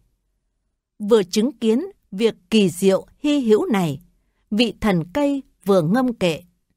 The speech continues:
Mười tám, bạn bè hiệp lực tựa cây rừng, đó thật là quang cảnh đáng mừng.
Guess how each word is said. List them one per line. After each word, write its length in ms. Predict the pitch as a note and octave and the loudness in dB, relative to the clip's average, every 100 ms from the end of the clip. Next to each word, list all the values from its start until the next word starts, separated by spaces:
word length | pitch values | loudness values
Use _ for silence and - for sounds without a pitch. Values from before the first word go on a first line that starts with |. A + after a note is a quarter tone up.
| _ _ _ _ _ _ _ | _ _ _ _ _ _ _
Mười 260 | A3+ A3 F3+ | 4 4 2
tám, 360 | F3+ F3+ D#4 - _ _ _ _ | -2 -4 -6 -12 _ _ _ _
bạn 320 | G3+ A3+ G3 F#3+ | 0 0 0 -2
bè 320 | F#3 F3 D3 - | -2 -2 -6 -2
hiệp 260 | A3+ G#3+ | 0 0
lực 220 | F3+ F#3+ E3 _ _ - | 0 -2 -2 _ _ 0
tựa 240 | G3+ - _ - | 0 0 _ -4
cây 200 | D#4 C4+ | -2 -2
rừng, 380 | - F#3 D#3+ C#3 _ _ _ _ _ | -2 -2 -2 -6 _ _ _ _ _
đó 260 | A3 A3 - | -2 -2 -2
thật 180 | B3+ - _ | -4 -6 _
là 300 | F3+ E3 C#3+ - - | -4 -2 -6 -10 -6
quang 240 | D4+ D4 | -4 -4
cảnh 360 | - F#3+ D3+ C#3+ | -4 -2 -2 -8
đáng 340 | F3+ F#3 A#3 F4 | -4 -2 -2 0
mừng. 320 | G#3+ F3+ D3 | 0 0 -4